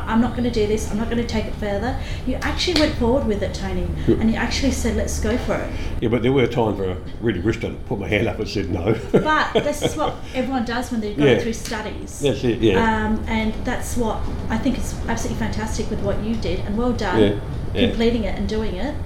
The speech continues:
Speaker 1: I'm sure there was a lot of support throughout, a lot of help, a lot of initiative.
Speaker 2: Oh, yeah, we had a lot of training sessions where we'd get together with people from the council who were presenting,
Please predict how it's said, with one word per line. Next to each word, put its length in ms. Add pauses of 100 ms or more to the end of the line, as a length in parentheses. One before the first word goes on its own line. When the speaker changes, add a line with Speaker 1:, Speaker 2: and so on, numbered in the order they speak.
(280)
Speaker 1:
I'm 100
sure 200
there 80
was 120
a 60
lot 180
of 60
support 520
throughout, 440 (460)
a 60
lot 180
of 80
help, 280
a 40
lot 180
of 80
initiative. 260
Speaker 2:
Oh, 120
yeah, 180
we 160
had 180
a 40
lot 240
of 160 (120)
training 380
sessions 500
where 200
we'd 200
get 140
together 300
with 240
people 260
from 140
the 80
council 460
who 260
were 120
presenting, 720